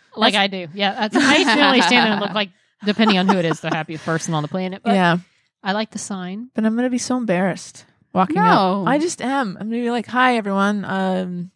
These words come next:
Speaker 1: I, I
Speaker 2: you
Speaker 1: get it.
Speaker 2: don't,
Speaker 1: I feel
Speaker 2: it's
Speaker 1: embarrassed,
Speaker 2: so
Speaker 1: too.
Speaker 2: weird,
Speaker 1: I
Speaker 2: right?
Speaker 1: know.
Speaker 2: It's weird, but it's awesome. I'm excited.
Speaker 3: Yes, it is.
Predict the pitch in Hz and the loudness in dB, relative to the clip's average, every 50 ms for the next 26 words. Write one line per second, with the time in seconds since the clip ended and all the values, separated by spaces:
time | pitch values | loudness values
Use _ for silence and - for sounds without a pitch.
0 | _ - - 220 233 233 247 196 196 202 208 202 196 190 185 - 196 214 208 208 | _ -2 0 2 2 2 2 2 2 2 2 2 0 -2 -2 0 0 2 2 2
1 | 208 202 - - 190 190 - 202 190 - 165 156 160 151 156 170 - 262 262 262 | 0 -2 -2 -4 -4 -4 -2 0 0 0 0 0 -2 -2 -2 0 2 2 2 2
2 | 240 220 226 226 208 180 165 165 175 180 208 277 330 156 151 147 147 - 165 - | 2 2 2 2 4 2 2 2 2 2 4 4 2 2 0 -2 -4 -6 -8 -6
3 | 269 277 302 262 185 147 147 - - _ _ _ _ _ _ _ _ _ _ _ | -4 -2 -2 0 -2 -2 -4 -8 -12 _ _ _ _ _ _ _ _ _ _ _
4 | _ _ - 226 214 214 202 - 175 110 - - - - - _ _ _ _ _ | _ _ 0 2 2 2 2 0 -2 -4 -4 -8 -16 -20 -20 _ _ _ _ _
5 | _ _ _ _ _ _ _ _ _ _ _ _ _ - - - 220 233 226 - | _ _ _ _ _ _ _ _ _ _ _ _ _ -12 -4 -2 -2 0 0 0
6 | 185 165 - - 160 - - - - - - | 0 -2 0 -2 -6 -8 -8 -16 -18 -20 -18